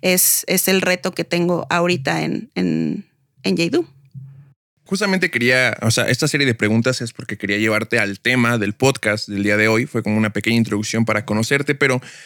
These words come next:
Speaker 2: me parece perfecto porque, como bien sabes, el, el tema que vamos a hablar es factores de fracaso y éxito en pymes en México.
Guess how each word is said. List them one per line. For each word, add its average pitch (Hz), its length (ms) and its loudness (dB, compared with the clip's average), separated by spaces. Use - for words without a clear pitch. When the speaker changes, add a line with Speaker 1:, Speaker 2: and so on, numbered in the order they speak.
Speaker 2:
me 127 220 4
parece 131 580 -4
perfecto 127 640 0
porque, 180 300 -2
como 117 260 2
bien 131 240 0
sabes, 120 540 -2
el, 107 560 2
el 107 180 -2
tema 135 280 2
que 131 100 -2
vamos 120 260 0
a 113 40 -2
hablar 120 200 2
es 113 300 0
factores 147 360 -2
de 139 100 2
fracaso 123 500 -2
y 120 120 2
éxito 120 480 -2
en 110 240 4
pymes 127 440 2
en 69 160 -6
México. - 400 -10